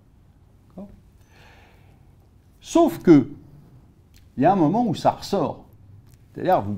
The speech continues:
créez des billets, des billets, des billets, des billets, électroniques, hein, je vous rassure, mais vous créez des billets. Et à un moment,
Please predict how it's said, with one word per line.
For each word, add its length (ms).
créez 320
des 140
billets, 340
des 100
billets, 300
des 100
billets, 300
des 100
billets, 460
électroniques, 580
hein, 140
je 60
vous 80
rassure, 360
mais 300
vous 60
créez 260
des 100
billets. 280
Et 80
à 100
un 40
moment, 600